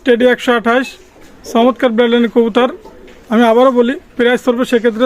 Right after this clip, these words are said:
ছয় হাজার টাকা ভিউয়ার্স। স্টাইল দেখবেন, গেটআপ দেখবেন, only ছয় হাজার টাকা, টেডি একশো আঠাশ। ভিউয়ার্স, রানিং পেয়ার কবুতর, টেডি একশো আঠাশ, only ছয় হাজার টাকা প্রাইস। নিঃসন্দেহে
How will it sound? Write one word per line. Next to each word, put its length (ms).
ছয় 160
হাজার 200
টাকা 180
ভিউয়ার্স। 240
স্টাইল 280
দেখবেন, 280
গেটআপ 280
দেখবেন, 220
only 240
ছয় 140
হাজার 240
টাকা, 200
টেডি 240
একশো 220
আঠাশ। 240
ভিউয়ার্স, 220
রানিং 300
পেয়ার 220
কবুতর, 400
টেডি 260
একশো 200
আঠাশ, 160
only 240
ছয় 140
হাজার 200
টাকা 200
প্রাইস। 200
নিঃসন্দেহে 440